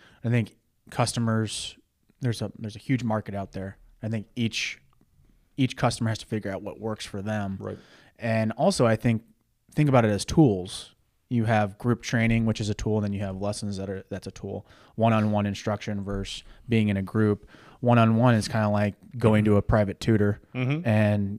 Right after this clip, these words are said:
Speaker 1: getting some things figured out, and then you're on your merry way, right?
Speaker 3: Mm-hmm.
Speaker 1: Where I feel like group training is always a consistent overall,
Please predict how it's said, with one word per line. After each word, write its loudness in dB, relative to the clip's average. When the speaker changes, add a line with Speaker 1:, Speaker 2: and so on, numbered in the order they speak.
Speaker 1:
getting 6
some -2
things 2
figured 4
out, 8
and 2
then 2
you're 4
on 4
your -2
merry -2
way, 2
right? 2
Speaker 3:
Mm-hmm. -2
Speaker 1:
Where 6
I 10
feel 8
like 6
group -2
training 4
is 4
always 4
a 0
consistent 0
overall, 8